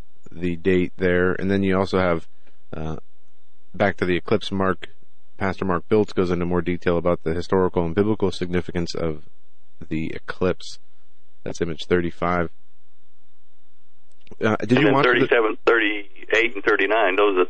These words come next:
Speaker 2: those are all on that as well. Uh,
Speaker 1: Okay.
Speaker 2: the, the, the text underneath of each of them will go to the same location, but the pictures are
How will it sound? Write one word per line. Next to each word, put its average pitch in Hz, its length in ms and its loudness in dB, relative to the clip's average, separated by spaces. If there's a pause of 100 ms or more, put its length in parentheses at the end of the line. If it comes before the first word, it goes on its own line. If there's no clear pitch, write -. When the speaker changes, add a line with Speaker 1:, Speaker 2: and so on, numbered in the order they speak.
Speaker 2:
those 110 160 6
are 98 100 4
all 95 240 4
on 90 140 4
that 82 180 4
as 85 80 4 (100)
well. 87 320 4 (560)
Uh, 78 260 4
Speaker 1:
Okay. - 100 -4
Speaker 2:
the, - 120 2 (140)
the, 90 240 0
the - 160 4
text 113 300 2
underneath 95 420 2
of - 140 0 (280)
each 107 220 0
of 73 120 4
them 71 180 2
will 85 80 0
go 90 180 4
to 87 140 2
the 80 100 2 (100)
same 90 200 2
location, - 640 0 (500)
but - 140 2
the - 80 2
pictures - 560 0
are 82 280 2